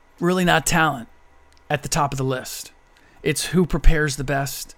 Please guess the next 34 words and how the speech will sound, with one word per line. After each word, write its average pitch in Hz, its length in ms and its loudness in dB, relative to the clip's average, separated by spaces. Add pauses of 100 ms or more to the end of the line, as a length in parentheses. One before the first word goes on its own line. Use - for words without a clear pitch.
(520)
who's 196 200 2
the 180 80 -6
most 160 260 2
consistent, - 760 -2 (960)
who 202 140 4
plays 185 300 0
the 143 80 -4
hardest 147 420 0
on 139 100 -2
a 135 60 -2
night 135 240 -2
in 131 120 -6
and 131 400 -8
night 143 240 -2
in 139 120 -2
and 131 100 -4
night 127 160 -6
out 120 220 -10
basis. - 360 -12 (320)
Talent 208 580 4 (280)
can 170 140 -2
be 156 160 -4
overwhelmed 147 800 -2 (420)
by 139 120 0
the 123 80 -4
variables. 117 720 -10 (1080)
Now, 165 140 -4
the 147 120 0
reason 233 300 4
the 175 80 -2
playoffs 202 460 0
are 143 60 -4
so 135 240 -4
interesting 139 580 -6